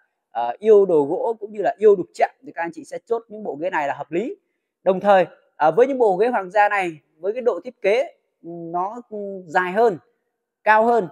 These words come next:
cho nên là với cái tư thế ngồi của hoàng gia thì nó sẽ thoải mái hơn và sang trọng hơn, ờ, dành cho quý anh chị khách hàng, ờ, mình muốn những cái điều như vậy các bác nhé. Ờ, nên là cơ sở cũng, ờ, xin tư vấn và chia sẻ cho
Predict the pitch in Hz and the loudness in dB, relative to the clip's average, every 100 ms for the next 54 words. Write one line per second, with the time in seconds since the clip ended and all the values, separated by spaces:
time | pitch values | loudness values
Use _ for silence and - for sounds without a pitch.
0 | _ _ _ 190 208 202 180 151 208 240 | _ _ _ -2 0 4 4 4 2 -2
1 | 240 220 202 226 208 165 147 151 151 180 | -2 -4 -2 -2 0 -2 -4 -12 -6 -4
2 | 175 151 170 165 - - 113 156 202 190 | -4 -4 -18 -18 -14 -14 -12 -10 -6 -6
3 | 135 131 - 156 - - 185 175 _ _ | -6 -14 -14 -16 -16 -6 -2 -2 _ _
4 | _ - 131 151 139 165 - 196 190 - | _ -18 -8 -8 -4 -6 -4 -4 -6 -8
5 | - 180 185 143 120 120 117 117 _ _ | -18 -12 -8 -10 -10 -20 -20 _ _ _
6 | _ _ _ _ _ _ 120 120 139 151 | _ _ _ _ _ _ -18 -12 -8 0
7 | 175 214 330 196 214 240 185 151 135 135 | 2 2 -2 -14 -14 -2 4 6 4 -2
8 | 180 180 - 180 196 220 - _ _ _ | -4 -4 -4 -6 -6 -6 -10 _ _ _
9 | _ - 151 185 220 190 180 214 175 143 | _ 0 2 4 4 4 4 2 2 0
10 | 208 233 226 - 196 208 196 196 240 170 | -4 -4 -2 -4 -8 -4 0 0 -2 -8
11 | 190 175 117 120 165 | -8 -6 -6 -6 -8